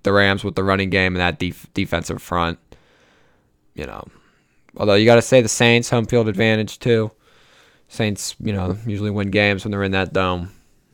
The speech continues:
Drew Brees is used to playing in there, but Drew Brees won Super Bowl. I mean, his playoff results have been mixed.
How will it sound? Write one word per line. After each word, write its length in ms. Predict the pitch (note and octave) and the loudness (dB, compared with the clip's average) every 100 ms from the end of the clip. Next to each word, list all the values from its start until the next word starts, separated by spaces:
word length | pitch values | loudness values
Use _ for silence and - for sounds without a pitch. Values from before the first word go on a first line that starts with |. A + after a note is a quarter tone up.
| _ _ _ - F2+ | _ _ _ -16 -10
Drew 160 | G2 | -8
Brees 240 | F2 G2+ F#2+ | -4 -4 -4
is 100 | F#2 | -4
used 160 | F2+ | -6
to 60 | - | -6
playing 280 | - G2 F2+ | -4 -2 -2
in 120 | F2+ | -4
there, 280 | F2+ F#2 F#2 | -6 -6 -6
but 400 | E2 E2+ D#2+ - _ _ _ _ _ _ _ _ _ | -4 -4 -4 -8 _ _ _ _ _ _ _ _ _
Drew 140 | - C3+ | -4 0
Brees 260 | B2 A#2+ | 2 2
won 140 | A#2 A2 | 2 -2
Super 320 | - B2+ A#2 | -2 -4 0
Bowl. 380 | G#2+ A2+ A2+ A#2 - - | 2 4 4 0 -10 -12
I 120 | G#2 | -4
mean, 320 | A2 G#2+ G#2 - - - | 0 2 0 -8 -20 -8
his 200 | C#3+ B2 | -4 -4
playoff 360 | - A#2+ G2+ G2+ | 2 4 4 0
results 320 | G2 G2+ F#2+ | 0 0 0
have 120 | G2 | -4
been 400 | F#2+ F#2 E2+ E2 _ _ | -6 -6 -10 -18 _ _
mixed. 640 | A2 G2 F2+ - - - | -4 0 0 -2 -10 -16